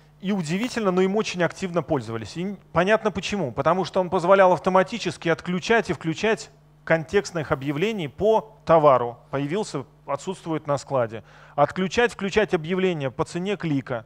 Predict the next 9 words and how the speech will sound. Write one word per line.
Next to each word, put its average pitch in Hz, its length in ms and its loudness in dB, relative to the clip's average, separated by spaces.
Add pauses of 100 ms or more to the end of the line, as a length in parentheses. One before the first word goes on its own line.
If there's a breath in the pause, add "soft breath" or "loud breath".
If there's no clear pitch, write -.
мониторить 147 600 -4
автоматически. 131 800 -8 (360 loud breath)
Автоматически 175 840 0
отключать, 185 540 0
включать 175 400 0
в - 20 -8
зависимости 175 640 -2
от 175 140 0
рентабельности. 131 880 0